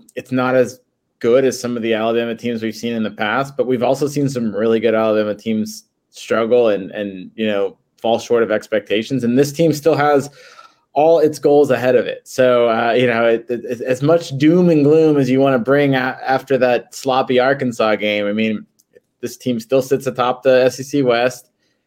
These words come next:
It controls its destiny. Um, so, I mean, it, yeah, it, it has everything to play for, but, uh, it, it is one of the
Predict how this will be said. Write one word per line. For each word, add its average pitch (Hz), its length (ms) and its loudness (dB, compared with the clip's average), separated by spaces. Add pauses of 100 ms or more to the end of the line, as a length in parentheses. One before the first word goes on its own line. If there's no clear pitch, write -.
(300)
It - 100 -18
controls 120 460 0
its 117 160 -6
destiny. 123 720 -2 (500)
Um, 110 560 -4 (1080)
so, 113 240 -2
I 113 100 0
mean, 117 160 -2
it, 113 140 0
yeah, 117 240 2
it, 113 220 2
it 117 100 -2
has 120 220 2
everything 123 340 2
to 113 80 -2
play 117 220 2
for, - 340 -10 (180)
but, 87 420 -4 (280)
uh, 95 340 0 (100)
it, 104 200 -2
it 110 80 0
is 113 180 -4
one 113 180 -2
of 104 100 -2
the 101 300 0